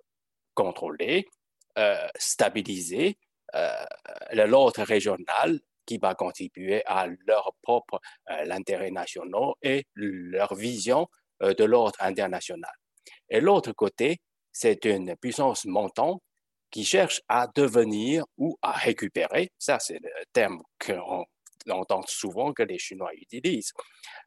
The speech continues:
euh, cette domination régionale. Alors c'est ces deux, euh, forces, deux,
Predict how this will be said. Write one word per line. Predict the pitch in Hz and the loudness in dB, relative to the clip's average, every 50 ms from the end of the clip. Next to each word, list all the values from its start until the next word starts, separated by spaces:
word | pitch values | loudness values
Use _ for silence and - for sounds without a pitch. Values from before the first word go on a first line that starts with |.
| _ - | _ 2
euh, | 127 127 120 | 2 2 2
cette | - - - 185 180 - - - - | 0 0 0 2 0 0 -2 0 2
domination | 165 147 147 143 131 117 104 - - - - | 4 4 4 4 4 2 0 0 -2 -6 -6
régionale. | 90 90 90 90 85 - - - - _ _ _ _ _ _ _ _ _ _ _ _ - | -6 -8 -8 -8 -10 -12 -16 -20 -20 _ _ _ _ _ _ _ _ _ _ _ _ 0
Alors | 104 104 101 95 - | 2 2 2 2 2
c'est | - - 113 - | 0 0 0 0
ces | - - 104 95 - _ _ | 2 0 0 0 -2 _ _
deux, | - 196 208 180 - - _ _ - - | 6 8 8 6 6 0 _ _ -2 2
euh, | 117 123 113 | 4 4 4
forces, | - - - 156 151 127 113 - - - - - - - - - - _ _ _ | 4 4 4 6 6 4 4 0 -4 -6 -6 -8 -14 -16 -18 -20 -20 _ _ _
deux, | - 139 147 165 156 | 2 4 4 4 2